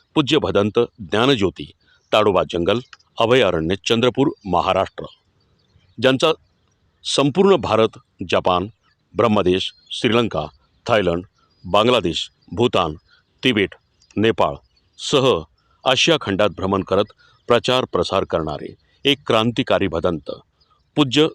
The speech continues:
ज्ञानज्योती महाथेरो, ज्यांना आशिया खंडातही ओळखले जाते, ज्यांचा सर्वात उपासक उपासिका वर्ग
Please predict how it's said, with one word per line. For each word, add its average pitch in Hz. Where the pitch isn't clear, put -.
ज्ञानज्योती 107
महाथेरो, 85
ज्यांना 131
आशिया 110
खंडातही 87
ओळखले 113
जाते, -
ज्यांचा 143
सर्वात 117
उपासक 101
उपासिका 87
वर्ग 95